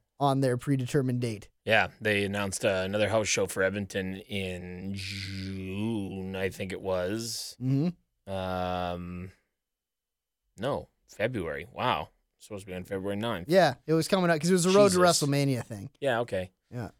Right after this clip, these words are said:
Speaker 2: Um, yeah, anyways, uh, it was supposed to be at the first time in the new building, the new
Speaker 1: Yeah.
Speaker 2: fancy Rogers place,
Speaker 1: Everyone was
Speaker 2: and
Speaker 1: all excited. I don't really get excited about house shows. In fact, the last few house shows I've been kinda hot and cold on if I even wanted to go.
Speaker 2: Sure.
Speaker 1: Um, but because this was gonna be the new one in Ro-, first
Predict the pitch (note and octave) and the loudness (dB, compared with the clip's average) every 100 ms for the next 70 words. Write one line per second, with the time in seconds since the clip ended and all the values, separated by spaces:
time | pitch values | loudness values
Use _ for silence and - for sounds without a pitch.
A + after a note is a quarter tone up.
0 | _ A#2 A#2+ A#2 A2 C3 B2+ C#3 A#2 F#2 | _ 4 6 6 4 6 6 6 4 2
1 | - - G#2+ G2+ G#2 G2 A2 G2 G#2+ G#2+ | 0 4 4 4 2 -2 -2 -2 0 2
2 | G#2 E2+ G2 - F#2 G2 - B2+ - C3+ | 2 2 0 -2 -6 -6 0 0 4 4
3 | C3 B2+ C3 C#3+ C3+ D#3 A#2 F#2 G2 A2 | 4 2 2 4 6 6 4 2 0 4
4 | D#3 G3 A#2 A2 B2 A#2+ C3+ A2 F#2+ E3+ | 6 6 4 2 2 4 4 2 0 2
5 | F3+ F3+ F#3 F3+ F#3+ F#3 - F3 F#3+ G#3 | 4 6 6 8 8 8 4 4 6 4
6 | D3+ F#3 G#3+ G#3+ G#3 F#3 F3+ F#3 F#3+ F#3 | 4 8 8 8 6 6 4 4 4 6
7 | F3 F3 F3 F#3 F3+ E3 C#3+ C#3+ C#3+ C#3+ | 6 6 4 4 2 2 -2 -2 -2 -2
8 | - C#3 C#3+ C#3+ C#3 C#3+ C#3+ C#3 C#3 B2 | -4 0 2 2 0 2 2 2 0 2
9 | B2+ B2 C3 B2 A#2+ B2+ B2 A#2 - A2+ | 0 0 -2 -2 -4 -4 -4 -8 -12 -14
10 | B2 C3+ B2 B2 B2 B2 C3 B2+ A#2+ A#2+ | -8 -6 -4 -6 -4 -4 -4 -6 -6 -6
11 | A#2 A2 B2 A#2 D3 - - - G#3 - | -8 -8 -4 0 -2 -4 -10 -6 -6 -6
12 | _ _ C3+ C3 B2 A#2+ C3 C#3 C3 D#3+ | _ _ 0 2 0 0 2 2 4 2
13 | C3 B2 B2 C3+ C3 C3 C3+ C3 B2 A#2 | 2 -2 -2 0 2 2 2 0 -2 -2
14 | C3+ - C#3+ B2 | -2 0 0 0